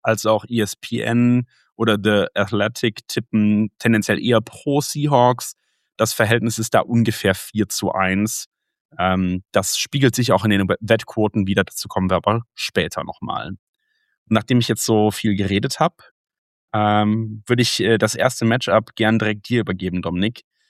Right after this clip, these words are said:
Ähm, wir haben uns hier, äh, angeguckt, den Seahawks Pass Rush gegen die, äh, Patriots O-Line und natürlich Drake May als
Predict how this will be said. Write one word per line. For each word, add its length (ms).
Ähm, 320
wir 60
haben 80
uns 140
hier, 400
äh, 280
angeguckt, 520
den 100
Seahawks 420
Pass 360
Rush 340
gegen 240
die, 300
äh, 200
Patriots 460
O-Line 560
und 400
natürlich 400
Drake 300
May 220
als 360